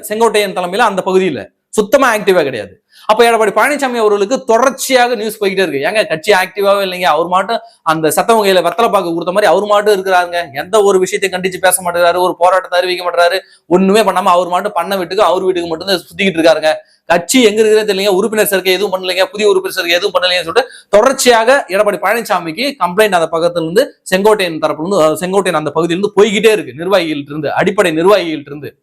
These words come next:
"கட்சிக்காரங்க, லோக்கல் கட்சிக்காரங்களை இவர் மதிக்க மாட்டேங்கிறாருங்க" அப்படின்னு ப-, போய்கிட்டே இருக்கு கம்ப்ளைண்ட். அப்ப எடப்பாடி பழனிசாமி பொறுத்து பொறுத்து பாக்குறாரு. இவருக்கு, செங்கோட்டையனுக்கு என்னன்னாக்க,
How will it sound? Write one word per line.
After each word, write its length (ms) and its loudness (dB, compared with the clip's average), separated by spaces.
"கட்சிக்காரங்க, 480 2
லோக்கல் 240 -2
கட்சிக்காரங்களை 380 -2
இவர் 160 0
மதிக்க 200 -2
மாட்டேங்கிறாருங்க" 540 0
அப்படின்னு 320 -4
ப-, 100 0
போய்கிட்டே 360 2
இருக்கு 240 -6
கம்ப்ளைண்ட். 340 -8
அப்ப 220 4
எடப்பாடி 280 4
பழனிசாமி 540 2
பொறுத்து 260 2
பொறுத்து 240 0
பாக்குறாரு. 320 0
இவருக்கு, 400 4
செங்கோட்டையனுக்கு 580 2
என்னன்னாக்க, 380 -4